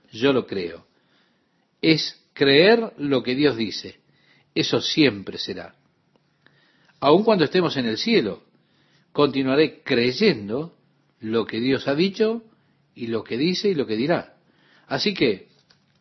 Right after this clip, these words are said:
eso permanece, siempre estar allí. Yo creo que lo que Dios ha dicho,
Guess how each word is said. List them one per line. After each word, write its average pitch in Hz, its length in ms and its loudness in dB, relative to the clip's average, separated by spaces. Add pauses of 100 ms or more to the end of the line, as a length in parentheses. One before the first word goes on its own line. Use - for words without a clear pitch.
(360)
eso 170 220 -4
permanece, 135 560 -6
siempre 107 580 -2
estar 113 220 -10
allí. 95 240 -10
Yo 147 180 -4
creo 185 480 2 (800)
que 143 120 0
lo 135 200 2
que 127 160 -2
Dios 180 460 0
ha 147 120 -2
dicho, 151 540 -4